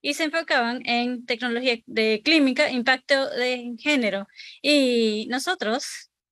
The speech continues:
también hemos invertido diez millones de dólares en el fon-, primer fondo de sesenta millones del A D B. Y ahora,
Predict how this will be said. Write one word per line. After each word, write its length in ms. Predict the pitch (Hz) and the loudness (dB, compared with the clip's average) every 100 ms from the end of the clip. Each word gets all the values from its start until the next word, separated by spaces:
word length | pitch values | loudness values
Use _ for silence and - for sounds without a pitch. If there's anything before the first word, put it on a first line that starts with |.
| _ | _
también 520 | - 254 254 294 254 226 | 2 4 4 4 2 0
hemos 360 | 247 240 233 | 0 0 -2
invertido 840 | 247 233 220 208 - 247 202 202 208 - - - | 0 2 2 0 0 0 2 -2 -4 -16 -16 0
diez 500 | 240 311 320 - _ _ _ _ _ _ _ _ | 4 4 4 -12 _ _ _ _ _ _ _ _
millones 420 | 247 269 247 247 | 0 2 2 0
de 40 | 233 | -2
dólares 640 | 262 226 208 233 - - | -2 0 -2 -6 -10 -10
en 380 | 240 233 226 226 | -4 -2 0 -2
el 440 | 220 226 220 214 _ | -4 -6 -8 -12 _
fon-, 440 | 269 277 240 226 - | 0 2 2 -2 0
primer 300 | 262 285 311 | 2 4 4
fondo 220 | 302 269 | 2 2
de 80 | 269 | 0
sesenta 360 | 269 247 254 | -2 -6 -4
millones 400 | 254 233 247 240 | -2 0 0 0
del 320 | 220 226 220 208 | 0 0 -2 -4
A 120 | 208 | -6
D 140 | 202 208 | -4 -2
B. 260 | 247 180 - _ _ _ _ _ _ _ _ _ _ _ _ _ _ _ _ _ _ _ _ _ _ _ _ _ - | -4 -6 -14 _ _ _ _ _ _ _ _ _ _ _ _ _ _ _ _ _ _ _ _ _ _ _ _ _ -4
Y 120 | 233 | 2
ahora, 600 | 240 294 285 190 214 | 2 2 0 -2 -4